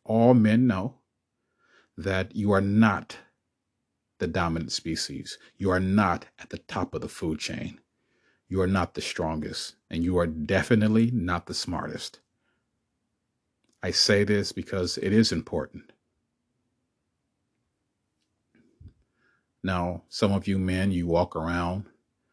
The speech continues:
thinking you have a big dick and that you're a big shot and that you run shit.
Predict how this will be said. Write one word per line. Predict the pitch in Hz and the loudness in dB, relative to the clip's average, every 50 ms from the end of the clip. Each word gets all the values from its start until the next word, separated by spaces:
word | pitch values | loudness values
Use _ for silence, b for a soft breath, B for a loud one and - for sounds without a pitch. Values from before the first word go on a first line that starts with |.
| _ _ _ _ _ _ _ | _ _ _ _ _ _ _
thinking | - 95 85 78 - 87 85 | -6 -6 -6 -4 -6 -6 -4
you | 90 90 | -4 -2
have | 82 80 78 80 | -2 -2 -2 -2
a | 80 | -4
big | 76 78 87 82 76 76 78 | -4 -4 -4 -4 -4 -6 -4
dick | 90 90 90 90 90 - - - _ _ _ _ - | -2 0 0 0 -2 -4 -14 -20 _ _ _ _ -14
and | 73 73 73 | -10 -8 -6
that | 80 76 - - | -6 -6 -4 -4
you're | 90 82 87 | -2 0 0
a | 82 | 0
big | 76 76 76 90 85 76 | 0 -2 0 0 -2 -2
shot | - - - 98 92 87 90 92 | -4 -6 -4 -2 0 0 0 0
and | 92 87 | -2 -2
that | 80 80 - - | -4 -6 -6 -6
you | - 90 87 | -4 -2 -2
run | 90 98 101 98 90 | 0 0 0 0 -2
shit. | - - - 95 - - - | -2 -4 -4 -6 -6 -6 -8